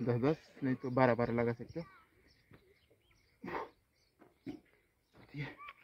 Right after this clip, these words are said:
ऐसे कर सकते हो, देख सकते हो ट्राइसेप्स। तो अभी step number two में जाते हैं, चलो।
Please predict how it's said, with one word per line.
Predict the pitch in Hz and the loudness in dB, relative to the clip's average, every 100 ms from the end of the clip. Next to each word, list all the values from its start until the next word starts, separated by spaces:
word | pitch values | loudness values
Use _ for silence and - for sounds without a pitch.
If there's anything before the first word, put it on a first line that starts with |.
| _ - 1077 - - - - - - - - - - - - - - - _ - _ _ _ _ - | _ -4 4 6 4 -8 -2 -2 -2 -16 -20 -20 -20 -20 -8 -4 -4 -6 _ -20 _ _ _ _ -4
ऐसे | 156 - | -4 -2
कर | - | -4
सकते | 127 - | 2 6
हो, | - - - - - - - - - - - - | 10 10 10 8 4 2 0 -2 -4 -8 -8 -8
देख | - - | -10 -12
सकते | - - | -14 -10
हो | 151 - - - - - _ _ _ _ _ - | -12 -12 -20 -20 -20 -20 _ _ _ _ _ -14
ट्राइसेप्स। | 156 - 151 135 139 - - - - - - - _ _ - _ | -12 -6 -2 -2 -2 -6 -8 6 6 6 -8 -18 _ _ -20 _
तो | 135 | 0
अभी | 127 139 123 - - _ _ _ - | 2 2 0 -10 -20 _ _ _ -12
step | - - 147 - 143 | -8 -4 -4 -4 -2
number | 135 131 - | 0 0 -2
two | 143 135 | 0 2
में | 131 | 2
जाते | 120 107 - | 0 -4 -8
हैं, | 117 113 - | -10 -10 -10
चलो। | 131 127 | -4 -2